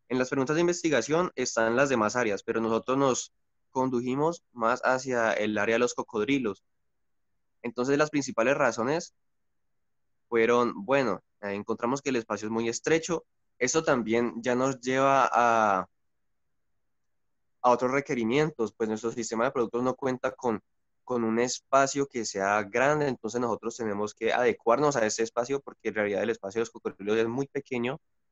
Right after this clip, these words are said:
Eh, también nos encontramos con problemas estéticos. Por ejemplo, los cocodrilos solamente se ven desde una vitrina,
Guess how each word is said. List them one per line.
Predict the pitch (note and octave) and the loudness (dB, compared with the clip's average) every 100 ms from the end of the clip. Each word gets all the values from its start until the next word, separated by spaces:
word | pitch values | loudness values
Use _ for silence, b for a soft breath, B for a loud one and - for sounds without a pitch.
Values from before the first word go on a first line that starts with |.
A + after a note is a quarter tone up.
| _ _ _ _ _ _ _ - | _ _ _ _ _ _ _ -2
Eh, | B2+ B2 A2+ | 2 2 2
también | B2+ A#2+ A#2 | 0 2 2
nos | A#2+ D3 | 2 0
encontramos | D3 C3+ A2 A2+ A#2+ | 0 -2 2 0 2
con | C3+ | -2
problemas | - A2+ G#2 A#2 | 0 0 2 0
estéticos. | A#2 - - B2 A2 - - - _ _ _ _ _ _ - | -2 -2 0 0 -2 -12 -16 -16 _ _ _ _ _ _ -2
Por | A2+ A2+ | 0 2
ejemplo, | A2+ G#2+ G#2 A#2+ B2 B2+ B2 A2+ F#2+ - _ _ _ _ | 0 -2 -4 -2 2 6 6 6 4 0 _ _ _ _
los | B2+ B2+ | -4 0
cocodrilos | C#3+ C3+ A2+ B2 | 0 0 0 0
solamente | C#3 C3 C#3 C#3 D3 | -2 -2 -2 -2 -2
se | B2 | -2
ven | G#2+ | 0
desde | B2 B2 | -2 -2
una | G#2+ G#2+ | -2 0
vitrina, | B2+ A2+ A2 A#2+ C3+ | -2 -4 -6 -4 -4